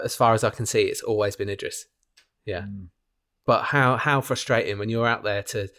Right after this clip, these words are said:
Speaker 1: try and promote your new movie and just keep getting asked the same question over and over and over again.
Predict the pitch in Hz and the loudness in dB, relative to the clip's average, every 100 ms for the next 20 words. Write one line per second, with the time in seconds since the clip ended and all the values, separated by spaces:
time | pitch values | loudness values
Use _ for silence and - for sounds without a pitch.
0 | _ - 117 107 117 107 107 104 107 104 | _ -6 -2 -2 0 2 2 0 -2 -2
1 | 101 104 104 98 95 _ _ _ _ _ | -2 -2 -2 -2 -4 _ _ _ _ _
2 | _ _ _ - 107 101 - - 95 - | _ _ _ -14 -10 -8 -8 -8 -4 -4
3 | 101 101 - 95 - 98 95 101 - 95 | -4 -6 -10 -12 -10 -8 -8 -8 -10 -12
4 | - 98 98 95 92 98 95 92 101 | -8 -8 -8 -8 -8 -8 -8 -8 -8